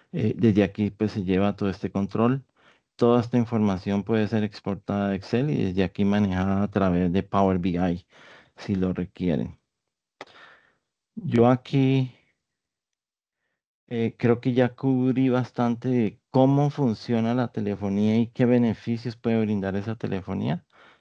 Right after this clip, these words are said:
Y si tienen preguntas nuevamente, por favor, déjenoslo saber. Yo aquí voy a volver un poquito a la presentación y vamos a ir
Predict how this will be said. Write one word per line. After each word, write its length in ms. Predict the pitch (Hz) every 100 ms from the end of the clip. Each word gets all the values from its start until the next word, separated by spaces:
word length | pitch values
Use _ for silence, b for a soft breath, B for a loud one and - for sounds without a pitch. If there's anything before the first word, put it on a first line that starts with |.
| b b _ _ _
Y 420 | 127 131 143 - _ _ _ _ _
si 100 | 113
tienen 320 | 117 117 135
preguntas 480 | 123 107 117 117 123
nuevamente, 560 | 123 120 117 117 113
por 180 | - 117
favor, 340 | - 107 98 98
déjenoslo 460 | 101 117 113 107
saber. 360 | 98 95 101 151
Yo 180 | - 104
aquí 200 | 104 -
voy 240 | 110 113 113
a 80 |
volver 460 | 113 107 98 92 95
un 120 | 104
poquito 400 | 104 107 107 -
a 40 | 104
la 140 | 104
presentación 840 | - 90 104 104 131 120 107 139 _ _ _ _ _ _ _ _ _ _ _
y 440 | - 107 110 117 120 _ _ _ _ _ _ _ _ _ _ _ _ _ _ _ _ _
vamos 380 | - 107 104 110
a 40 |
ir 100 | 123